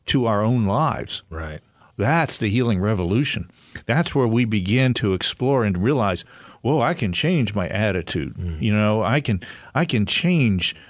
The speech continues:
Speaker 1: my, you know, the way I live and the way I, ch-, you know, what I want to accomplish."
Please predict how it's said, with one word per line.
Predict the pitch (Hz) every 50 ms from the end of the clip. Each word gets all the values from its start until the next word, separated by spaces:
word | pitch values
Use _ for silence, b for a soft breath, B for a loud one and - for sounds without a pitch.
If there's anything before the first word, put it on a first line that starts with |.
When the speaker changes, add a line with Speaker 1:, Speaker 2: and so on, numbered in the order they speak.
| B B -
Speaker 1:
my, | 117 113 113 110
you | 98 98 87 - 139 123 117
know, | 110 104 101
the | 95 104
way | 104 110 127 131 120
I | 110 107 104
live | 98 95 107 113 113 110 98 95 90 85 -
and | - 98 98 101
the | 101
way | 98 101 107 120 120 110
I, | 104 101
ch-, | - - - - -
you | - 117
know, | 110 101
what | 95 107 120
I | 117 107 98
want | 92 95 107 107 110 120 120 104
to | - - 104 92
accomplish." | 85 - - 113 117 113 - 95 80 - -